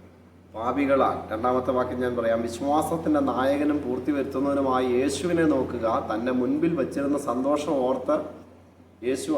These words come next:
അപമാനം അലക്ഷ്യമാക്കി ക്രൂശിനെ സഹിക്കുകയും ദൈവസിംഹാസനത്തിൻ്റെ വലത്തുഭാഗത്തിരിക്കുകയും ചെയ്തു.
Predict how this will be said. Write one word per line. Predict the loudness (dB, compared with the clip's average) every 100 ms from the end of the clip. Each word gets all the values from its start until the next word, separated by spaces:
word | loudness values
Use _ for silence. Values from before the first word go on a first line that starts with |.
| 0
അപമാനം | 0 2 4 4 4 4
അലക്ഷ്യമാക്കി | 2 0 -2 0 2 0 -2 -4
ക്രൂശിനെ | 0 4 4 4 2 2 -2
സഹിക്കുകയും | -6 -6 -4 -2 -2 -6 -8 -2
ദൈവസിംഹാസനത്തിൻ്റെ | 0 0 -2 -4 -4 -2 -2 -2 -4 -2 -2 2
വലത്തുഭാഗത്തിരിക്കുകയും | 0 0 0 0 0 -2 -4 -4 -2 -2 0
ചെയ്തു. | -2 -4